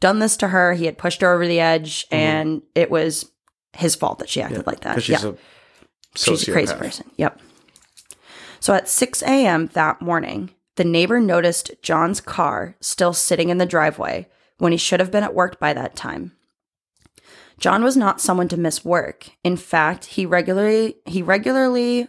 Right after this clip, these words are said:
Speaker 1: was amongst the first to arrive each morning. When John's boss noticed he hadn't come to work that day,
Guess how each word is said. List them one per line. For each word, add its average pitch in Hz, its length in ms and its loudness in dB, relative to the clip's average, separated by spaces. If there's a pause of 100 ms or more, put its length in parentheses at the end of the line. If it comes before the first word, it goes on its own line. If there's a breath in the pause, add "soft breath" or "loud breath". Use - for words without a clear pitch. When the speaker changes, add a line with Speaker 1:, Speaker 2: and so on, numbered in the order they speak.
Speaker 1:
was 180 320 2
amongst 180 500 -2
the 170 60 -6
first 202 580 0
to 196 120 -2
arrive 156 380 -2
each 160 240 -4
morning. 156 420 -2 (680 soft breath)
When 180 200 2
John's 196 320 4
boss 170 400 0
noticed 170 440 0
he 180 120 0
hadn't 151 320 -4
come - 180 -4
to 202 100 -2
work 156 280 -2
that - 240 -4
day, - 340 -4